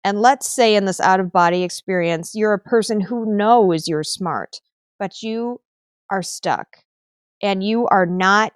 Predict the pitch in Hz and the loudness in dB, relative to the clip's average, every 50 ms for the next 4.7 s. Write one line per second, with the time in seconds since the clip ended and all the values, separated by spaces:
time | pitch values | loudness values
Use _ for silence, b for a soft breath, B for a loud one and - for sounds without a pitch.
0 | _ - - 196 190 208 202 185 170 170 - - 226 254 285 311 294 269 233 220 | _ -16 -12 -6 -2 0 0 0 -2 -6 -2 0 0 2 2 2 4 4 4 2
1 | 185 208 190 185 180 175 170 165 160 147 143 131 123 120 - _ _ _ _ _ | 2 0 -2 0 -2 -2 -2 0 0 2 2 2 0 -2 -6 _ _ _ _ _
2 | _ _ _ _ _ 190 190 202 247 285 349 392 381 _ _ _ - 233 240 240 | _ _ _ _ _ -12 -6 -2 0 2 2 0 -2 _ _ _ 0 0 2 2
3 | 226 214 208 196 185 185 208 208 208 226 233 247 247 247 - 233 180 - - - | 0 0 -2 -4 -4 -2 0 2 2 4 2 2 0 -4 -6 -6 -8 -6 -6 -4
4 | 220 196 202 196 190 196 190 190 196 190 - - - - | -2 0 2 2 2 2 0 0 -2 -4 -6 -10 -12 -14